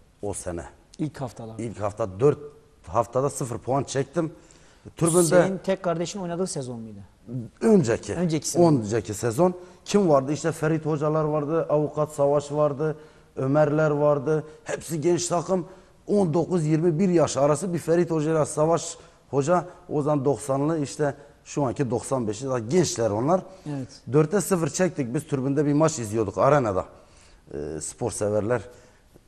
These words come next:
Speaker 1: tabii beni görmemişler. Ben bu tarafta oturmuşum.
Speaker 2: Evet.
Speaker 1: Dediler, "Ya idman yurdu düştü. İkinci takım kimdir acaba?" Ee,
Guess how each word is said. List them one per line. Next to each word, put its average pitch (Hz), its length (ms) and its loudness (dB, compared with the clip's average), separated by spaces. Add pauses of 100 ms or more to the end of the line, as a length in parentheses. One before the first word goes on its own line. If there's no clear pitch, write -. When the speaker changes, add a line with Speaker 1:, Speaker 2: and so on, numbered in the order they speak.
(120)
Speaker 1:
tabii 101 300 -4
beni 139 220 0
görmemişler. 104 640 0
Ben 107 160 -2
bu 113 80 -2
tarafta 101 360 -2
oturmuşum. 101 560 -4 (200)
Speaker 2:
Evet. 120 240 -12
Speaker 1:
Dediler, 123 280 -4
"Ya 113 140 -2
idman 101 320 -4
yurdu 98 320 -4
düştü. 87 260 -10
İkinci 92 340 -12
takım - 280 -10
kimdir 82 340 -10
acaba?" 78 360 -10 (2750)
Ee, 76 60 -16